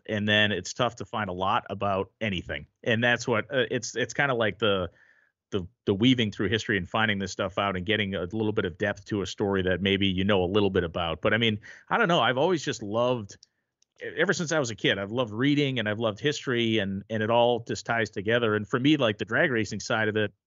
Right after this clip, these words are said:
um, you know, drag racing's like a, a very linear history. Like, you can just plot the chart. You can, you can make a line graph with, D-, you know, Dick Kraft's bug here in whatever it was, nineteen fifty-two, and then Doug Coletta's Top Fuel Dragster here in, in twenty twenty-four. And you can,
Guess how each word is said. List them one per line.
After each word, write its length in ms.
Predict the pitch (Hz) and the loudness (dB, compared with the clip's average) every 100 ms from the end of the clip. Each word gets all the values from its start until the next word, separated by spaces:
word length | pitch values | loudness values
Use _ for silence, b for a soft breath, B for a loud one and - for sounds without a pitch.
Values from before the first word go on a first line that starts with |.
| _ _ | _ _
um, 500 | 113 101 95 90 90 _ _ _ _ _ _ - | -2 0 -2 -4 -8 _ _ _ _ _ _ -4
you 100 | 123 | 0
know, 120 | 107 | 2
drag 260 | 139 151 | 4 4
racing's 340 | 147 139 127 113 | 4 0 -2 -4
like 180 | 113 113 | -2 -4
a, 80 | - | -6
a 60 | |
very 260 | 110 131 131 | -2 0 0
linear 580 | 92 101 139 123 104 92 | 0 0 0 2 0 -2
history. 440 | 120 113 - 82 | -4 -6 -8 -8
Like, 300 | 82 95 87 - _ _ - | -6 -6 -6 -12 _ _ -4
you 140 | 123 | -2
can 160 | 123 113 | -2 -2
just 220 | 110 - | -4 -6
plot 340 | - 117 110 | -2 0 0
the 80 | 98 | -2
chart. 340 | - 156 98 | 0 2 2
You 100 | 90 | -2
can, 220 | 95 104 95 | -6 -8 -6
you 100 | 120 | -4
can 160 | 110 | -2
make 200 | 107 110 | 0 0
a 40 | 104 | -2
line 380 | 98 117 139 | -2 -2 -2
graph 380 | 110 95 92 101 | -2 -2 -2 -2
with, 260 | 104 95 101 | -4 -8 -8
D-, 120 | 120 | -8
you 120 | 113 | -4
know, 140 | 98 98 | -2 -2
Dick 220 | 95 117 | 0 -4
Kraft's 360 | - 113 110 95 | 0 0 0 0
bug 320 | 110 123 104 | 2 4 2
here 480 | 107 151 95 90 - b b | 0 0 0 -2 -6 b b
in 240 | - 98 98 | -4 -2 0
whatever 360 | 98 117 123 | 2 4 4
it 40 | 95 | 2
was, 220 | 101 104 | 0 0
nineteen 400 | 98 117 113 107 | -2 -2 -2 -4
fifty-two, 580 | 113 107 95 156 156 107 | -4 -4 -4 -2 2 2
and 80 | 107 | 2
then 140 | 110 | -2
Doug 240 | 95 113 | 0 -2
Coletta's 380 | 98 107 120 110 | -2 -4 -2 -2
Top 240 | - 117 113 | -2 -4 -2
Fuel 180 | 113 | -4
Dragster 420 | 101 110 107 113 92 | -2 -2 -2 -4 -6
here 300 | 185 127 107 | -4 -2 -2
in, 140 | 107 | -4
in 180 | 117 107 | -6 -6
twenty 240 | 123 117 | -4 -4
twenty-four. 540 | 107 113 98 156 165 104 | -4 -2 -2 2 4 4
And 80 | |
you 100 | 107 | 2
can, 240 | 107 101 | 2 0